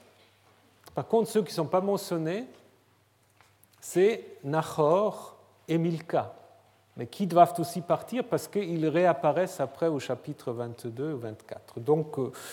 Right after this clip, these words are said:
c'est la seule solution que je peux vous proposer si on ne veut pas, euh, dire qu'il y a une erreur de vocalisation de scribe. Donc, euh, je pense que c'est dans cette direction-là qu'on peut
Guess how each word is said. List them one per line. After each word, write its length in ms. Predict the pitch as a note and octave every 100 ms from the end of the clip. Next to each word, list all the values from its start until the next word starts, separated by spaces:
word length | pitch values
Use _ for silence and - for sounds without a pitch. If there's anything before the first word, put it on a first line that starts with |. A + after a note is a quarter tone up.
| - - -
c'est 300 | - - D#3
la 120 | D3+ C#3
seule 300 | - D#3+ D#3
solution 460 | C#3+ C3 C3 D#3
que 80 | -
je 80 | -
peux 100 | C3+
vous 220 | A#2 A#2
proposer 720 | - - B2 B2+ A#2+ A#2 D#3+
si 240 | F3+ - D3
on 120 | B2+
ne 40 |
veut 120 | A#2 A2
pas, 440 | - C#3 D3+ C#3+
euh, 220 | A2 G#2+
dire 360 | A2 B2+ C#3+ -
qu'il 300 | B2 B2 A#2
y 60 |
a 100 | G#2+ G#2 G2+ G#2+
une 80 | A2+
erreur 380 | A#2 A#2 A#2+
de 100 | A2
vocalisation 800 | G#2 A2 - A2+ A2 A2 - G#2+
de 180 | G#2 G#2
scribe. 460 | - - D3 F3+ D#3+ - - -
Donc, 380 | C3 C3 B2+ -
euh, 220 | A2 G#2
je 100 | G#2+
pense 280 | - C3+ C3
que 100 | -
c'est 200 | - B2+
dans 160 | A#2 A#2
cette 320 | - C#3+ C#3
direction-là 640 | C3+ A#2+ A2+ B2 A2+ B2
qu'on 200 | B2+ A#2
peut 240 | - A#2+